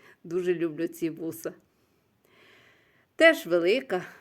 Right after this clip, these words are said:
розлога така орхідея, яка забирає багато місця. Я люблю великі орхідеї, я люблю великі квіти, я люблю листочки, такі, знаєте, лопаті, такі лапушки.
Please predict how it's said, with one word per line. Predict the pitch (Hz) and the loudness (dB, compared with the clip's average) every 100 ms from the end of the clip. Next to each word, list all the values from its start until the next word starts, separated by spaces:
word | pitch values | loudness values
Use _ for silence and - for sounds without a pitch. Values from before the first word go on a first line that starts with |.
| - | -18
розлога | 180 165 143 156 160 214 180 165 | -10 -10 -10 -6 -2 0 -2 -6
така | 160 - 165 160 - _ _ _ _ - | -8 -14 -14 -14 -18 _ _ _ _ -18
орхідея, | - - 180 175 202 220 190 | -14 -12 -4 0 2 0 -2
яка | 175 156 151 156 | -8 -10 -8 -6
забирає | 175 165 175 180 170 | -4 -4 0 2 2
багато | 160 156 170 170 175 | -2 -4 -4 -2 -6
місця. | 170 196 220 - - - | -4 -4 -6 -12 -12 -12
Я | - 233 240 | -6 -2 -2
люблю | 214 214 165 160 | -2 -4 -6 -6
великі | 160 160 147 160 | -4 -6 -8 -10
орхідеї, | 156 160 175 156 208 233 180 | -12 -12 -8 -2 0 0 0
я | 165 | -2
люблю | 160 160 165 | -4 -2 -2
великі | 165 160 156 - - | -2 -4 -6 -10 -18
квіти, | - 170 202 262 262 175 - - - - - | -14 -10 -8 -8 -6 -8 -8 -20 -20 -8 2
я | 190 | 4
люблю | 208 185 180 | 4 4 4
листочки, | 165 - - 196 247 254 - 202 196 _ _ _ _ _ _ _ | 2 -6 -6 -2 -2 -6 -6 -6 -6 _ _ _ _ _ _ _
такі, | - 160 180 | -12 -8 -4
знаєте, | 175 180 180 175 175 180 160 - _ _ _ _ _ _ _ _ _ | -2 0 0 0 -2 -4 -6 -10 _ _ _ _ _ _ _ _ _
лопаті, | 170 175 180 180 190 180 180 175 | -2 -2 0 2 4 2 2 -4
такі | 160 - | -4 -4
лапушки. | 175 170 170 165 - - 190 | 0 0 -4 -12 -6 0 2